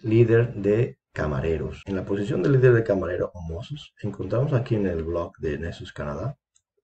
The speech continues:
una posición para New Brunswick, la locación, la provincia de New Brunswick,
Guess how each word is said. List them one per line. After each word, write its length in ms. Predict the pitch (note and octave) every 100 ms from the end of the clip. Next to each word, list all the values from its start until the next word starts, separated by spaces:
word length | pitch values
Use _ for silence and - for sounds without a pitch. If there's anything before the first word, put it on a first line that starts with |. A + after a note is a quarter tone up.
| _ _ _ _ _ - -
una 180 | C3+ C#3+
posición 480 | C3 A2+ A#2+ A#2 -
para 260 | G#2+ A2
New 240 | G#2+ G2+ F#2+
Brunswick, 560 | F#2+ G2 - G3 G3 _ _ _ _ _ _ - -
la 140 | D2
locación, 440 | D#2+ D#2 - F#2+ F2+
la 100 | D#2+
provincia 420 | D#2+ G2 - F2+
de 80 | F2
New 140 | D#2
Brunswick, 480 | F2 F#2+ - -